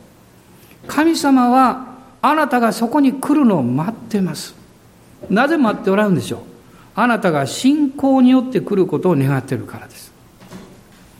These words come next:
ヘブル書の十一章の六節に書かれています。し-、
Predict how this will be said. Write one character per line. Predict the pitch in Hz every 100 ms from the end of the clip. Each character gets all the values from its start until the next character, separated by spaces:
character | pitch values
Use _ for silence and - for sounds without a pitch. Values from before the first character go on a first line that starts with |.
| - -
ヘ | 220
ブ | 220
ル |
書 | 220
の | 196 143
十 | 190
一 | 214
章 | 202
の | 180
六 | 160 185
節 | 190 180
に | 139 -
書 | 147
か | 156
れ | 135
て | 135
い |
ま | 120
す。 | 117 - -
し-、 | - -